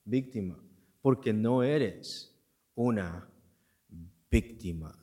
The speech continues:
No hay tal cosa de ser alcoholic o drug addict.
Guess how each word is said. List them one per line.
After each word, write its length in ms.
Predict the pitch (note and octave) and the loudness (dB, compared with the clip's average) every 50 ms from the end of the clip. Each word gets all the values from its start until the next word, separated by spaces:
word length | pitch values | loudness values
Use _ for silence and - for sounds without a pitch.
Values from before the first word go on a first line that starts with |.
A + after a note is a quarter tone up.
| _ _ _ _ _ | _ _ _ _ _
No 180 | G2+ A2 B2+ D3+ | 0 4 6 6
hay 120 | F#3 F#3+ | 6 4
tal 260 | F#3 - D3+ C3 A2+ | 4 2 2 2 2
cosa 300 | - B2+ D3 D3 B2 C#3 | 0 -2 -2 0 2 2
de 100 | A#2 A2+ | 2 2
ser 300 | G#2+ - C3 B2+ - - - | 2 2 2 2 2 -2 -4
alcoholic 1400 | A#2+ A#2+ A#2+ A2+ - - - A2 G2+ - - - - - A#2 A#2+ B2 A#2+ A#2 G#2+ G#2+ A2 G#2+ A2 G2+ G#2+ G#2+ - - - - - _ _ _ _ _ _ _ _ _ _ _ _ _ _ _ _ _ _ | -2 -2 -2 -2 -4 -6 -10 -12 -12 -12 -16 -20 -14 -8 -8 -6 -6 -6 -6 -6 -6 -4 -4 -4 -4 -6 -10 -18 -20 -20 -20 -20 _ _ _ _ _ _ _ _ _ _ _ _ _ _ _ _ _ _
o 160 | A#2+ A2+ A2 G2+ | 2 2 2 2
drug 720 | G2 F#2+ G#2+ A#2 A#2+ B2 B2 A#2+ G#2 - - - - - | 0 0 0 4 4 4 4 4 2 -2 -10 -16 -20 -12
addict. 760 | - B2+ B2+ B2 B2 A#2+ A2 G2+ G#2 G2+ F#2+ G2 - - - | -6 -4 -4 -2 -2 -4 -4 -6 -8 -8 -10 -12 -16 -20 -20